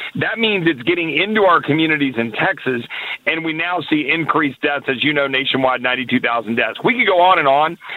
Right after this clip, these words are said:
The crisis is unbelievable, Guy. It is so much worse than we even know, than even I can tell and convey to you. People in Texas are, they're over it. They're done, and that's, that's the, the mindset of people here. You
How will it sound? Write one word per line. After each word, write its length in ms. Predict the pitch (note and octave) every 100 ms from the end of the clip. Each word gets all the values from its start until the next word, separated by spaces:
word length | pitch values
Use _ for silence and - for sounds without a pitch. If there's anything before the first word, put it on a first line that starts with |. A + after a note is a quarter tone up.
| -
The 80 | D#3
crisis 540 | - E3 G#3+ F#3+ A#3+ E3+
is 120 | F3 D3
unbelievable, 800 | F#3 F#3+ E3+ D3 F#3 E3+ C#3+ C3+
Guy. 340 | B2 A#2+ B2+ C3 - -
It 140 | D#3 D#3+
is 100 | C3+ -
so 120 | F#3+
much 200 | G3 F3+ D#3
worse 340 | E3 D#3 C#3+ - - - B2
than 180 | D3+
we 120 | D3+ C#3+
even 460 | C#3+ E3 D3 C3
know, 280 | C#3+ D3 C3
than 160 | C3+ C3+
even 280 | D#3 C#3+
I 280 | A#2 C#3 E3 D#3
can 200 | C#3+ C3+
tell 340 | C3 D3 C#3
and 120 | B2+
convey 320 | B2 B2 C#3
to 60 | C#3
you. 260 | B2+ B2 A#2 - - -
People 300 | - G#3+ G3+
in 100 | F3+
Texas 360 | C#3+ C#3+ C#3+ D3+ C3
are, 180 | B2+ B2+
they're 260 | C3+ C#3
over 340 | C3 E3 C3+ A2+
it. 80 | - -
They're 180 | C#3 C3+
done, 460 | C3+ D3+ D3 A2+ A#2
and 160 | B2
that's, 180 | C#3+ C#3 -
that's 180 | C#3 B2 -
the, 120 | C#3
the 100 | B2
mindset 480 | C3 C#3 C#3 - A#2+
of 80 |
people 240 | G#2+ B2+ A2+
here. 160 | A2+
You 200 | A#2 D#3+